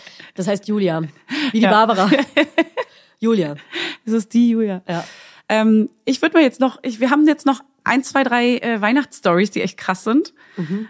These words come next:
Speaker 2: Äh, anscheinend machen auch alle Raclette zu Hause. Raclette ist irgendwie so immer noch so ein neunziger Jahre Kultding, oder?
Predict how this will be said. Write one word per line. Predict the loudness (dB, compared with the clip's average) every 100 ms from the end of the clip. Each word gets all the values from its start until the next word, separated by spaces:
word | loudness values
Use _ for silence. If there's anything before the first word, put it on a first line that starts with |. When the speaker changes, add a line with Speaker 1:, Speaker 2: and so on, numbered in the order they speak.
| -4
Speaker 2:
Äh, | -2 -2
anscheinend | -4 -4 -2
machen | 0
auch | 0 -2
alle | 0 2 2
Raclette | 0 -4 -2 0 -2
zu | -4 -4
Hause. | -2 -2 -2 -2
Raclette | -2 -2 -2 -2
ist | -8
irgendwie | -8 -4 -2
so | -2
immer | -2 0
noch | 0 -2
so | -2
ein | 0
neunziger | 0 0 -4 -4
Jahre | -2 -4
Kultding, | -6 -4 -4 -2 -2 -2
oder? | -4 -4